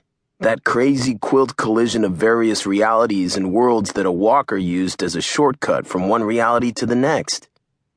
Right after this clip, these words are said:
Besides, it was all subjective, tied in with consciousness, so really, you only were as old as you felt.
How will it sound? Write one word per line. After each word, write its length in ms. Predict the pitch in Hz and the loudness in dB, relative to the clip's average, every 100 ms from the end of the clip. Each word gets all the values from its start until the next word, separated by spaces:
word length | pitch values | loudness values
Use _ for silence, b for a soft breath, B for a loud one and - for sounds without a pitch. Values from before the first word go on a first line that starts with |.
| _ - | _ -8
Besides, 680 | 98 - 117 92 - - - - | -4 0 0 0 -4 -8 -10 -8
it 80 | 117 | -2
was 180 | 127 | 0
all 140 | 151 170 | 0 0
subjective, 720 | - 104 113 - - 58 - _ _ _ | -2 -2 -2 -2 -4 -10 -10 _ _ _
tied 300 | - 135 143 | -6 -4 0
in 200 | 135 131 | 0 0
with 140 | 113 - | -2 -2
consciousness, 760 | - 135 135 - - 82 - | 0 0 0 -4 -6 -6 -6
so 180 | - 92 | -6 -4
really, 480 | 90 143 156 104 92 _ _ _ _ - | -2 0 0 0 -4 _ _ _ _ -2
you 200 | 127 139 | 2 4
only 280 | 160 160 120 | 2 2 0
were 280 | 127 143 | 2 2
as 180 | 98 90 - | 2 -2 -2
old 280 | 123 123 107 | 0 2 0
as 160 | 90 90 | -2 -6
you 80 | |
felt. 460 | 82 - 104 69 | -6 0 0 0